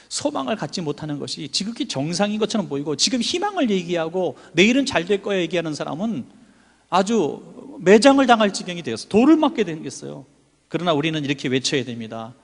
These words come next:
그리스도인으로서는 이렇게 외쳐야 됩니다. 그렇습니다. 현실은 소망이 없지만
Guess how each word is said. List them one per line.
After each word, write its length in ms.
그리스도인으로서는 920
이렇게 240
외쳐야 340
됩니다. 380
그렇습니다. 640
현실은 440
소망이 380
없지만 440